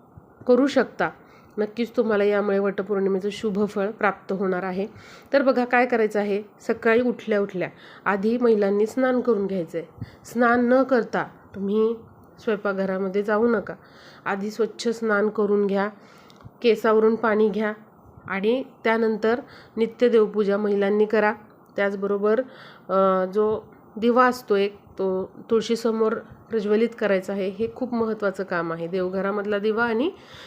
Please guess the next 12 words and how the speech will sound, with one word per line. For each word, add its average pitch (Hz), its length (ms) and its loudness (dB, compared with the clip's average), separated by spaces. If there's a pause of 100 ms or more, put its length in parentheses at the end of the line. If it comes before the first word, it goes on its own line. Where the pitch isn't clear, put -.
(160)
तुळशीसमोरचा 202 680 -4
दिवा 190 260 -2
आपल्याला 185 300 -2
प्रज्वलित 196 760 -2
करायचा 190 520 -4
आहे. 185 280 -6 (360)
तुळशीला 196 380 -4
हळद 196 280 0
कुंकू 214 460 -4
वाहून 202 320 -2
घ्यायचं 196 360 -4
आहे. 190 220 -8